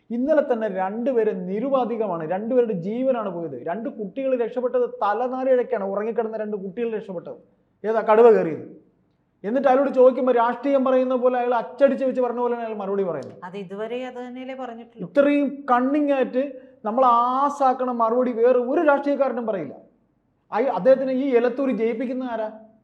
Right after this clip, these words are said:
Speaker 1: സി പി എമ്മുകാർ വെള്ളം കോരിയിട്ടാണ് എലത്തൂർ ഇദ്ദേഹം ജയിക്കുന്നത്. അല്ലാതെ അവിടെ ഏത് കോൺഗ്രസ് എസ്സുകാർ ഇരിക്കണേ, അല്ലെങ്കിൽ എൻ സി പിക്കാർ ആരിയ്ക്കുന്നു? നമ്മുടെ ചോദ്യം ഈ പറഞ്ഞ പോലെ, പ്രൈത് ചോദിച്ച പോലെ, സി പി എമ്മിനകത്ത്, സി പി എമ്മിനകത്ത് കടുത്ത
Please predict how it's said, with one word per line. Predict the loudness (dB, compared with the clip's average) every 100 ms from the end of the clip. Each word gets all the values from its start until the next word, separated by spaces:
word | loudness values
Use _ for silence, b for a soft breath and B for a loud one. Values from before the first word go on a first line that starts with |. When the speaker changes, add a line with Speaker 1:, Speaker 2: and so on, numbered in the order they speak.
| _ _
Speaker 1:
സി | -6
പി | -2
എമ്മുകാർ | -2 -2 -2 2
വെള്ളം | 4 4 4
കോരിയിട്ടാണ് | 6 4 4 -2
എലത്തൂർ | -2 -2 -2 -4
ഇദ്ദേഹം | 0 0 0
ജയിക്കുന്നത്. | -4 -8 -10 -14 -18 _ _ _ _ _
അല്ലാതെ | 0 4
അവിടെ | 4 4
ഏത് | 4 2 0
കോൺഗ്രസ് | 0 0 0 0
എസ്സുകാർ | -2 -2 -2
ഇരിക്കണേ, | -6 -10 -12 -6
അല്ലെങ്കിൽ | -4 -4
എൻ | -6
സി | -10
പിക്കാർ | -6 -4 -4
ആരിയ്ക്കുന്നു? | -4 -6 -10 -12 -14 -18 b b b
നമ്മുടെ | -4 -2 0
ചോദ്യം | 2 2 2 -2 -8 B B _
ഈ | -4
പറഞ്ഞ | 0 0
പോലെ, | 0 0
പ്രൈത് | 0 0
ചോദിച്ച | 2 0 0
പോലെ, | -2 -2 -6 -10 B B _ -4
സി | -4
പി | 0 2
എമ്മിനകത്ത്, | 4 2 0 -4 -12 -18 _ _ _
സി | -6 -6
പി | -4 -2
എമ്മിനകത്ത് | -2 0 0 0 0 0 -2 -2 2
കടുത്ത | 2 0 -4 2